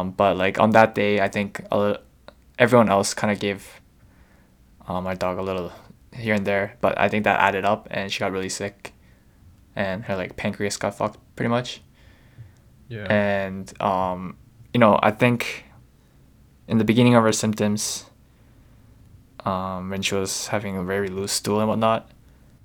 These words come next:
Speaker 1: all I thought about was, why did, like, I'm sure my mom was the one that fed her a lot, and I constantly told her not to, try not to feed her f-, human food 'cause she's getting older.
Speaker 2: Yeah.
Speaker 1: And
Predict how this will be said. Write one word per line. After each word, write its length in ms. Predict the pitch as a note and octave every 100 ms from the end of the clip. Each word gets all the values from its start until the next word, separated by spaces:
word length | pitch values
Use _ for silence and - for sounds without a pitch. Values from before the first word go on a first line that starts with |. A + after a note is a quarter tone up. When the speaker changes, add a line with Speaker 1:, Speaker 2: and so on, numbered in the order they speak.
| _ _ _
Speaker 1:
all 260 | A#2+ B2 B2+
I 160 | B2+
thought 400 | A#2+ - G#2 -
about 420 | G#2 G2+ G2 F#2
was, 320 | F#2 F#2 G2 -
why 220 | B2+ G2
did, 220 | G2+ G2+ - _ _ _ - - - _ - - - - -
like, 100 | -
I'm 160 | A#2
sure 420 | A2+ - B2 A#2 - - - - _ -
my 140 | G#2
mom 360 | G2+ G2+ G2+ G2
was 140 | G2+
the 80 | F#2+
one 240 | F#2+ G2
that 180 | F#2+ F#2
fed 240 | - G#2 G#2
her 240 | G2+ - _ _ _ _ _ _ _
a 80 | -
lot, 320 | G2 G2 A2 -
and 80 | G#2
I 260 | G#2+ G#2+ - -
constantly 400 | - C3+ C3 B2
told 220 | B2 A2
her 80 | G#2
not 220 | G2+ G2+
to, 180 | - G#2+
try 260 | - - A#2+
not 180 | A2 -
to 80 |
feed 140 | G#2 G#2
her 60 |
f-, 160 | G#2 -
human 260 | - A#2 A2+
food 220 | C3 C3+
'cause 140 | -
she's 120 | G#2+ G#2+
getting 180 | G2+
older. 320 | G2 G#2+ C3 C3+ A2
Speaker 2:
Yeah. 320 | A2 G#2 G2 G2 - - - _ - - - _ - -
Speaker 1:
And 400 | G#2+ G#2 G#2